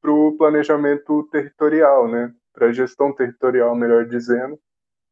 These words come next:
agregando outros temas além das formas do relevo. Então, tinha uso e ocupação, tinha clinografia, né, as cartas de declividade. É, e foi isso. Eu usei a análise fuzzy pra integrar todos esses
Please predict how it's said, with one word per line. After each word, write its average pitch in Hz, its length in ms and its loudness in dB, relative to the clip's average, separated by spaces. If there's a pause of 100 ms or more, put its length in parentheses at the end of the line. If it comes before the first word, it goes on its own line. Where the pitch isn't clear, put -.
(120)
agregando 139 600 4
outros 147 440 2
temas 143 400 0
além 135 280 2
das 135 220 0
formas 135 340 -2
do 131 120 -4
relevo. 127 440 -2
Então, 120 240 -12
tinha 120 540 -6 (400)
uso 123 220 -4
e - 20 2
ocupação, 131 960 2 (320)
tinha 123 960 -4
clinografia, 123 880 2
né, 123 360 0 (180)
as 117 160 -10
cartas 117 480 0
de 113 480 -4 (300)
declividade. 127 1160 0 (520)
É, 135 480 8
e 139 60 2
foi 190 360 2
isso. 147 340 -4
Eu 151 140 4
usei 147 460 2
a 127 500 4
análise 135 540 2
fuzzy 147 500 2
pra 135 680 4
integrar 135 520 4
todos 135 300 -4
esses 135 380 -8